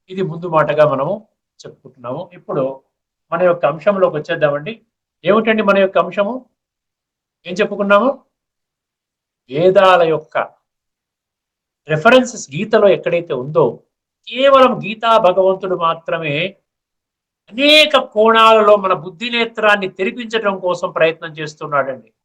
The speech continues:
స్థితప్రజ్ఞత ఏ విధంగా అవ్వాలి, పంతొమ్మిది శ్లోకాలు. అదేవిధంగా వేదాల గురించి నువ్వు ఏమనుకుంటున్నావు, వేదాల గురించి అసలైన రహస్యం ఏమిటి, అది భగవంతుడు మళ్ళీ చెప్తున్నాడు మనకి. అర్థమైందండి?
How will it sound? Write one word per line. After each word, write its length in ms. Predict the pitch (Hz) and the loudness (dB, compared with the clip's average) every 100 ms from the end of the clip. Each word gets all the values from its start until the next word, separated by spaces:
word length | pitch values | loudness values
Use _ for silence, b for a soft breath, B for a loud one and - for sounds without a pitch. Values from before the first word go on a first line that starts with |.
| _ _ _ | _ _ _
స్థితప్రజ్ఞత 720 | - - 190 220 226 208 220 | -20 -14 -2 2 2 4 4
ఏ 100 | 214 | 4
విధంగా 360 | 202 196 190 180 | 2 0 0 0
అవ్వాలి, 360 | 165 151 139 127 | 0 0 -2 -4
పంతొమ్మిది 600 | - 160 - 185 185 151 | -8 -8 -6 -6 -6 -10
శ్లోకాలు. 540 | - 151 151 143 - - _ _ - | -10 -8 -2 0 -2 -8 _ _ -4
అదేవిధంగా 460 | 175 233 220 214 196 | 2 4 4 2 0
వేదాల 580 | 123 165 226 240 240 | -2 0 0 2 2
గురించి 360 | 226 220 208 214 | 2 -2 -8 -12
నువ్వు 220 | 196 170 | -8 -2
ఏమనుకుంటున్నావు, 720 | 220 240 240 226 196 165 123 _ _ _ - | 0 -2 -6 -12 -2 0 0 _ _ _ -6
వేదాల 440 | 175 202 208 202 | -2 2 4 4
గురించి 200 | 190 185 | 2 -2
అసలైన 380 | 170 156 202 196 | -6 -4 -4 -2
రహస్యం 520 | 156 160 233 233 247 | 0 2 2 0 -4
ఏమిటి, 400 | 214 190 160 143 _ _ _ _ | -4 -8 -12 -20 _ _ _ _
అది 100 | 156 | -14
భగవంతుడు 480 | 143 143 160 160 156 | -8 -6 -8 -10 -12
మళ్ళీ 240 | 143 151 | -10 -10
చెప్తున్నాడు 480 | 160 151 - 147 135 | -10 -12 -10 -8 -8
మనకి. 320 | 127 120 _ _ _ _ _ - | -8 -14 _ _ _ _ _ -10
అర్థమైందండి? 640 | 131 190 190 151 151 180 | 0 0 0 -6 -10 -12